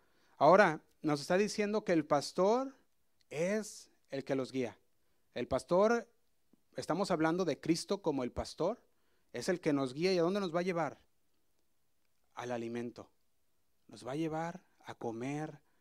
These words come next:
a esa oveja hambrienta, a que confiadamente vaya y pastoree. De hecho,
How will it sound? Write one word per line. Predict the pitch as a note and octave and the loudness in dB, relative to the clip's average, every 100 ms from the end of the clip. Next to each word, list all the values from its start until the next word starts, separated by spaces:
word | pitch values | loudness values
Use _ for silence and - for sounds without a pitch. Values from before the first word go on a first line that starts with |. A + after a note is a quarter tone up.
| _ _ _ - | _ _ _ -12
a | A2 | -8
esa | C#3 E3 | -6 -4
oveja | C#3+ C#3+ D#3 C#3+ A#2 | -4 -4 -4 -6 -4
hambrienta, | A2+ A2+ C3 D#3 D#3 F3+ F#3+ - _ _ _ _ _ | -6 -4 0 -2 -2 -6 -8 -16 _ _ _ _ _
a | - A#2 | -10 -10
que | - A2+ G#2+ _ | -8 -8 -8 _
confiadamente | - A#2+ G#2+ C#3 D#3+ D#3+ D#3 E3 | -10 -10 -8 -8 -6 -6 -6 -8
vaya | C3 C3+ C3+ D3+ | -8 -10 -8 -10
y | |
pastoree. | C#3+ C3 A2 - A#2 A#2 C3 - _ _ _ _ - | -10 -12 -14 -12 -12 -10 -10 -12 _ _ _ _ -4
De | A#2 C3 | 2 2
hecho, | - D#3+ C#3 - | 4 4 4 0